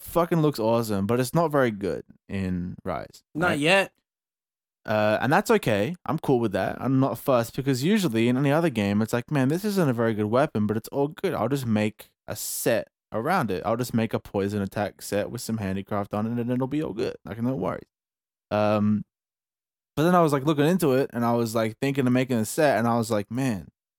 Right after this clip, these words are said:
Speaker 1: this isn't gonna be fun.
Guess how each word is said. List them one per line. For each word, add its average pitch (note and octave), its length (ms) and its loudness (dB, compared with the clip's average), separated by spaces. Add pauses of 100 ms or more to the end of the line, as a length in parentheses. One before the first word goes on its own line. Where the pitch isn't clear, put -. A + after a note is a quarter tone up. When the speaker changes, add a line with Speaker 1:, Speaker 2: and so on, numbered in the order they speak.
(960)
Speaker 1:
this E3 260 -2
isn't D3 400 0
gonna C3+ 240 2
be A#2+ 140 -2
fun. B2+ 440 0